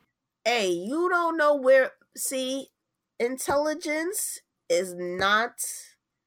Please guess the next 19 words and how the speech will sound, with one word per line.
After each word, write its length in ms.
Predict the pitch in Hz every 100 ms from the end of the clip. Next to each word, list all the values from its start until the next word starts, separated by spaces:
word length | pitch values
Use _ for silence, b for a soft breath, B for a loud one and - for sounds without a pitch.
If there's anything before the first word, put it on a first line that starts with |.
| _ _ _ _ _ _ _ _ _
financial. 800 | - 214 196 190 170 170 - 170 196 _ _ _ _ _ _ _ _ _ _ _
And 220 | - 175 196
you 140 | 214
never 420 | 240 226 233 262
know 400 | 254 247 226 220 -
who 180 | 240
the 100 | 247
next, 300 | 233 226 214
because 320 | - 220 262 196
let's 240 | 208 269
be 180 | 370 269
honest, 420 | 247 214 147 185 b b b _
those 240 | - 233 285
people 380 | - 302 302 302
who 220 | 302 254
make 240 | 247 240
meth 480 | 202 196 208 392 - _ _ _ _
are 200 | 196 196
chemists. 960 | 196 - - 214 170 - - - -